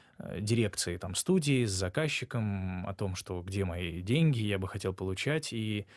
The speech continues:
случилось такое, что этого артиста просто больше не приглашали никогда к работе. То есть мы,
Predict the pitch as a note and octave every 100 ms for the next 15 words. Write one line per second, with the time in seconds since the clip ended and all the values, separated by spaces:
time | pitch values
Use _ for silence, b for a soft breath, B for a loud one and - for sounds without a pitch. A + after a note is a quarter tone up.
0 | B B B B B B - - C3+ B2+
1 | D3+ C3+ B2+ E3+ - C3 A#2+ A#2 C#3 B2
2 | G#2+ A2+ G#2+ G#2+ G#2+ G2+ G#2+ - A#2 A#2
3 | - A2+ G2+ G2 G#2 G#2+ A#2+ C3 A2+ F2+
4 | - G#2+ G2+ B2+ C3+ C3+ A#2+